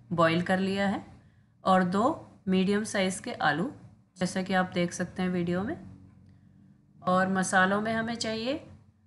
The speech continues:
आधा छोटी चम्मच लाल मिर्च पाउडर, एक चम्मच धनिया पाउडर, एक चम्मच गरम मसाला और एक चम्मच अमचूर पाउडर और एक इंच अदरक कसी हुई, बारीक कटा हुआ धनिया लेंगे और बारीक कटी हुई हरी मिर्च,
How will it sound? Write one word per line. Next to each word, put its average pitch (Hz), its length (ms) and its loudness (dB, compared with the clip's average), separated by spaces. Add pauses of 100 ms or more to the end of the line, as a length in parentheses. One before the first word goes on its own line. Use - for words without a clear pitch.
(140)
आधा 180 300 4
छोटी 226 280 -6
चम्मच 226 500 -4 (220)
लाल 165 200 6
मिर्च 190 200 0
पाउडर, 202 400 0
एक 196 320 -4
चम्मच 208 320 -4
धनिया 165 320 0
पाउडर, 190 520 0
एक 196 240 0
चम्मच 202 340 -2
गरम 165 300 0
मसाला 196 380 0
और 262 120 -6
एक 190 280 -4
चम्मच 190 420 -4
अमचूर 175 380 -2
पाउडर 196 460 -2 (600)
और 196 360 2
एक 220 280 -2
इंच 208 320 -2
अदरक 185 480 0 (260)
कसी 175 260 -2
हुई, 135 220 -10 (3500)
बारीक 180 360 6
कटा 208 220 2
हुआ 208 180 2
धनिया 180 340 4
लेंगे 202 360 0
और 196 240 2
बारीक 185 340 2
कटी 175 200 -2
हुई 202 240 -2
हरी 165 200 -2
मिर्च, 120 380 -12